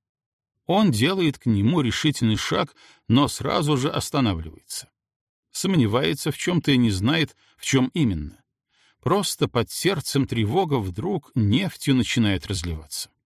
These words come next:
Оставляет масляные следы на лёгких, и вдохнуть уже никак. Мингю отворачивается. Хочет найти что-нибудь тяжёлое, чтобы разбить своё отражение на мелкие осколки.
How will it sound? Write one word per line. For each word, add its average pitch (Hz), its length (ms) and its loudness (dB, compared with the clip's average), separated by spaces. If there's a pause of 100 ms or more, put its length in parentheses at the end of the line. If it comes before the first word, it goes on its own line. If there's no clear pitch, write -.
(320)
Оставляет 117 760 0
масляные 131 580 2
следы 113 420 -2
на 123 160 2
лёгких, 135 540 -2 (340)
и 127 140 4
вдохнуть 117 760 -2 (160)
уже 113 400 2
никак. - 560 -2 (800)
Мингю 120 580 2
отворачивается. - 1000 -6 (520)
Хочет - 500 0
найти 123 360 0
что-нибудь 143 600 0
тяжёлое, 113 640 2
чтобы 113 320 -2
разбить 113 480 -2
своё 120 380 0
отражение 117 640 0
на 113 140 2
мелкие 113 420 0
осколки. - 540 -12